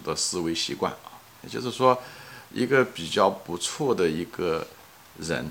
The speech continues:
啊，啊，一个正常的一个思维习惯应该是什么？为什么说是高手？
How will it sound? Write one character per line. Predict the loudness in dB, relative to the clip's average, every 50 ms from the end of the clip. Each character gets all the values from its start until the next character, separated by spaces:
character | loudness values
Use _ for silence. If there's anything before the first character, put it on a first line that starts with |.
| -10 -10
啊， | -10 -8 -8 -8 -12 -16 -16 -12
啊， | -12 -10 -10 -8
一 | -8 -8
个 | -8
正 | -4 -2 -2 0 0
常 | -2 -2 -4 -2
的 | -2
一 | -4
个 | -4
思 | -4 -2 -2 -2 -2
维 | 0 0 0 0
习 | 0 -2 -2 -2
惯 | 0 0 0 0 0
应 | -2 -4
该 | -4 -4
是 | -6 -6 -8
什 | -10 -12 -12 -12
么？ | -14 -16 -14 -6
为 | -2 -2 0
什 | 0 0
么 | 0 -2
说 | -2 -2 -4
是 | -4 -4 -6
高 | -4 0 2 4 4
手？ | 4 2 0 -4 -4